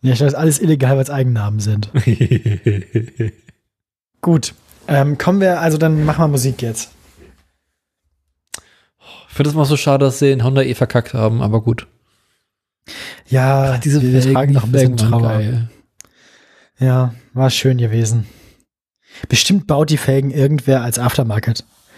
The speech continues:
Speaker 2: Und
Speaker 1: Bestimmt
Speaker 2: dann
Speaker 1: gibt's die von irgendeinem anderen Hersteller dann als
Speaker 2: traut sich ja
Speaker 1: Ja.
Speaker 2: wieder niemand, die zu befestigen, weil's ja Elektro ist.
Speaker 1: Hä? Wieso sollte das bei einem Elektroauto anders sein, die Felgen zu befestigen? Da musst du auch bloß irgendwie vier oder fünf.
Speaker 2: Tatsächlich, viele
Speaker 1: Wusstest du
Speaker 2: Werkstätten, egal was es ist,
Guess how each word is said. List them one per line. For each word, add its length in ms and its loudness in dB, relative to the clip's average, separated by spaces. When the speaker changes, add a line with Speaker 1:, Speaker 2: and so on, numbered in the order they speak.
Speaker 2:
Und 120 -2
Speaker 1:
Bestimmt 220 2
Speaker 2:
dann 60 0
Speaker 1:
gibt's 200 -2
die 100 2
von 160 0
irgendeinem 380 0
anderen 200 2
Hersteller 360 0
dann 140 -2
als 340 -4
Speaker 2:
traut 240 0
sich 80 -8
ja 80 2
Speaker 1:
Ja. 60 -2
Speaker 2:
wieder 120 2
niemand, 220 0
die 100 0
zu 160 -8
befestigen, 520 -2
weil's 220 -2
ja 180 2
Elektro 340 -2
ist. 220 -4
Speaker 1:
Hä? 240 0
Wieso 180 0
sollte 300 2
das 120 0
bei 100 0
einem 100 0
Elektroauto 400 0
anders 240 0
sein, 140 0
die 80 2
Felgen 260 -2
zu 100 -6
befestigen? 400 -2
Da 60 2
musst 200 -2
du 40 4
auch 80 2
bloß 200 0
irgendwie 180 0
vier 240 0
oder 120 0
fünf. 340 -4
Speaker 2:
Tatsächlich, 420 0
viele 160 2
Speaker 1:
Wusstest 280 2
du 40 2
Speaker 2:
Werkstätten, 340 -2
egal 360 2
was 80 -2
es 160 -2
ist, 300 -2